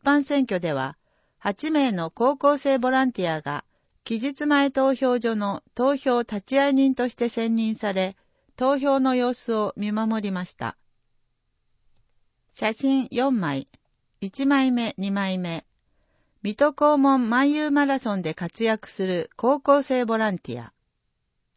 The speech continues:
バイクトンネル内のイベントの様子と、コース上に立つ高校生ボランティアの写真です。三枚目。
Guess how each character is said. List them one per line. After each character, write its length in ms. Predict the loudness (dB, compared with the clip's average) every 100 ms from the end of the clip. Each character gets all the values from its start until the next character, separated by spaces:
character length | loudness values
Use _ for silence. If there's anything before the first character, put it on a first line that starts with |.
| _ _ _ _ _ _
バ 140 | -2 0
イ 60 |
ク 240 | 4 4 6
ト 180 | 4
ン 60 | 4
ネ 120 | 4
ル 100 | 2
内 220 | 0 0 -2
の 220 | -2 -4
イ 100 | -2
ベ 180 | 0 0
ン 40 |
ト 140 | 0 0
の 120 | 0
様 200 | -2 -4
子 160 | -6
と、 240 | -4 -4 -6 _ _ _ _ _ _
コ 180 | -2 0
ー 60 | 0
ス 160 | -2
上 200 | 2 2
に 120 | 2
立 180 | 0 -4
つ 200 | -4 -6
高 240 | -2 -2 2
校 180 | 0 0
生 200 | 0 0
ボ 120 | -2
ラ 140 | -2
ン 60 | -2
テ 100 | -4
ィ 40 |
ア 40 | -6
の 100 | -8
写 160 | -12
真 240 | -10 -10 -8
で 160 | -10
す。 220 | -12 -20 _ _ _ _ _ _ _ _ _ _ _ _ _ _
三 400 | -6 0 2 4
枚 220 | 2 0
目。 280 | 0 -2 -4